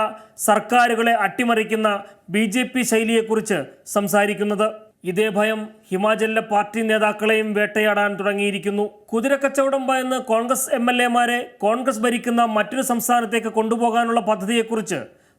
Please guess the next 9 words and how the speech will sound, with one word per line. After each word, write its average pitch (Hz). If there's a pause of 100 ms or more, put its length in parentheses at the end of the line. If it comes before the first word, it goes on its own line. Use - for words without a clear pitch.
(140)
പാർട്ടി 220 (180)
അഖിലേന്ത്യാ 233
നേതൃത്വം 220 (460)
ആലോചന 214 (100)
തുടങ്ങി. 220 (360)
ഹൈക്കമാൻഡ് 220
നിർദ്ദേശമനുസരിച്ച് 220 (440)
ഒരു 226
മുതിർന്ന 254